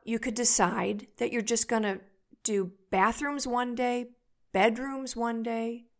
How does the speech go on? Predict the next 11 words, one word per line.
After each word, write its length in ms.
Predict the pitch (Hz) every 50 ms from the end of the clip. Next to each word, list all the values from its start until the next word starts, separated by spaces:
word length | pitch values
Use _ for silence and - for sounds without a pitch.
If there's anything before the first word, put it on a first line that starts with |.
| _ _ _
dusting, 760 | - 190 214 233 - - - 247 247 240 240 240 247 247 247 247 _ _ _ _ _ _ _ _ _ _ _ _ _ _ _ -
vacuuming 520 | 180 196 196 208 208 - 254 247 247 247 233
floors, 640 | - - 226 214 214 214 214 214 226 226 - - - _ _ _ _ _ _ _ _ _ _ -
and 120 | 220 175
a 80 | 170 - _
kitchen 380 | - - 233 233 - 233 220 208
deep 260 | 214 214 196 196 -
clean. 380 | - - 185 160 139 - - - _ _ _ _ _ _ _ _ _ _ _
Those 160 | - 196 190
are 100 | 190 -
five 680 | 180 - - - 196 196 196 202 214 220 226 233 240